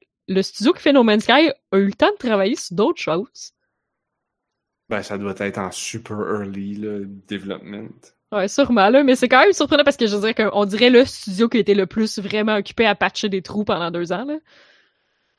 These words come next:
Speaker 1: Comme, je m'attendais pas à ce qu'ils sortent de quoi tout de suite non plus, parce que probablement qu'il y a encore plein de monde qui se disent, genre, continuez à patcher les trous, là, comme. <laughs> Je sais pas.
Speaker 2: Ouais, mais en même temps, c'est parce que eux autres sont pas, sont comme pognés.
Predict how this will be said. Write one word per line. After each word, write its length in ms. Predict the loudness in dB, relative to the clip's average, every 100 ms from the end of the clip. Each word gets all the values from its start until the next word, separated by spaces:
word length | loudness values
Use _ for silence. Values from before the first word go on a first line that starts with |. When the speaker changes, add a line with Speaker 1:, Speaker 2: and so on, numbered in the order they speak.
| _
Speaker 1:
Comme, 160 | 2 4
je 80 | 4
m'attendais 340 | 4 6 6
pas 120 | 6 4
à 40 |
ce 80 | 2
qu'ils 100 | 0
sortent 180 | 2 4
de 100 | 2
quoi 160 | 2 -2
tout 60 |
de 20 |
suite 180 | -2 0 2
non 100 | 4
plus, 140 | 4 2
parce 120 | 2
que 60 | -4
probablement 320 | 0 2 2
qu'il 100 | 2
y 20 |
a 40 | 2
encore 220 | 2 2
plein 160 | 2 2
de 60 |
monde 180 | 2 0
qui 100 | -4
se 60 | -4
disent, 220 | -2 2
genre, 280 | 2 2 -4 -20 -18 -4
continuez 560 | -4 -4 -4 0 0
à 80 | -2
patcher 320 | -6 -8 -10
les 80 | -10
trous, 240 | -10 -10
là, 140 | -10 -12 _
comme. 200 | -12 -10 -10 -10 _ _ -6
<laughs> 500 | -6 _ -10 -10 _ -10 _ -20 -20 -20 _ _
Je 80 | -8
sais 100 | -4
pas. 260 | 0 0 -2 _ _ _ _ _ _ _ _ -4
Speaker 2:
Ouais, 140 | -2
mais 80 | 0
en 80 | 0
même 220 | -2 -2
temps, 180 | -4 -6 -12 _ _ _ _ _ _ _ _ _ _ _ _ _ _ -20 -20 -20 _ _
c'est 80 | -2
parce 120 | 0
que 120 | 4
eux 140 | 6 6
autres 140 | 4
sont 200 | 2 2
pas, 220 | 2 0 0
sont 160 | -6
comme 260 | -4 -4 -2
pognés. 540 | -2 0 -2 -4 -8